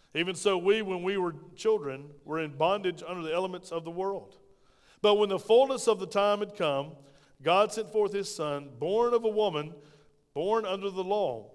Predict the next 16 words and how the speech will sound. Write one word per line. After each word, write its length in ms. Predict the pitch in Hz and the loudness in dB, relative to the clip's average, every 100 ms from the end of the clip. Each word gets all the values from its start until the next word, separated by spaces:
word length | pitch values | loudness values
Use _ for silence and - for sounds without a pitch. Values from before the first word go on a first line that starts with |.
| _ - | _ -10
to 140 | 208 | -4
redeem 400 | 196 170 220 247 | -2 0 -2 -2
those 420 | 190 175 180 196 - | 2 2 2 -4 -4
who 120 | 180 | -4
are 80 | 165 | -2
under 220 | 202 208 | -4 -6
the 100 | 190 | -4
law, 420 | 135 123 143 147 - - _ _ | -4 -4 -6 -12 -20 -20 _ _
that 100 | 160 | -6
we 120 | 180 | -4
might 240 | 185 180 165 | 0 0 -2
receive 380 | - 190 208 196 | -6 -6 -6 -4
the 80 | |
adoption 580 | 202 170 160 156 170 165 160 _ _ - | 0 2 0 -2 -14 -16 -20 _ _ -10
as 140 | 151 - | -10 -6
sons. 580 | 202 180 113 101 - | -4 -4 -6 -14 -20